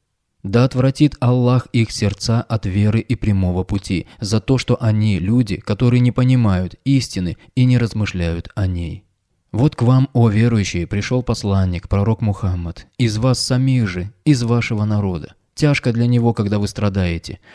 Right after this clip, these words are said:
Он старается для вас, для вашей веры и для вашего блага,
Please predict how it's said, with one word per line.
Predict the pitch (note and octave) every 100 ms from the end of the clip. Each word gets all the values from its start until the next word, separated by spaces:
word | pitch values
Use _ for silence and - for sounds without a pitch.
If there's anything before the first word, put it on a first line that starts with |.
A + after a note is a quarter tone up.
| -
Он | D3 C#3+
старается | - B2+ C3 A#2+ A#2
для | G#2 A2+
вас, | A2 F#2 - -
для | G#2+ A#2+
вашей | A#2+ - A#2
веры | A2 B2+ A2+
и | - A2+
для | A2+ G#2+
вашего | F#2+ - G2
блага, | F#2+ G2+ F2+ E2+